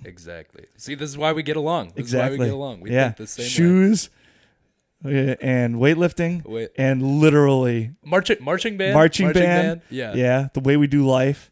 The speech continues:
Speaker 1: Yep.
Speaker 2: Yeah. Different courses, but very, very similar attitude.
Speaker 1: Uh-huh.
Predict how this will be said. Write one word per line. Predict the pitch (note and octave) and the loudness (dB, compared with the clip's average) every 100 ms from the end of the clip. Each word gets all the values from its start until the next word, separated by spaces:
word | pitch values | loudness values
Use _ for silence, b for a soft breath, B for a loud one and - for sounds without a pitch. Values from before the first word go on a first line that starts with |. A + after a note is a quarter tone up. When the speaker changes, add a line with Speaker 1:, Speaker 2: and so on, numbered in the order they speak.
| - | -16
Speaker 1:
Yep. | A#2+ B2+ _ | -14 -14 _
Speaker 2:
Yeah. | B2 A#2+ | -4 -4
Different | A2+ C#3+ D#3+ | -2 -4 -6
courses, | - D3 D3+ F3 F#3 G#3+ - | 0 0 0 -2 -4 -6 -14
but | C#3 A#2+ - | -8 -8 -8
very, | B2 B2 B2+ | -4 -2 -4
very | A#2+ B2 A#2+ | -4 -6 -6
similar | B2+ A#2 G#2+ | -6 -6 -6
attitude. | A2 G#2+ G#2+ | -8 -10 -12
Speaker 1:
Uh-huh. | A#2+ A2 A#2 | -12 -14 -18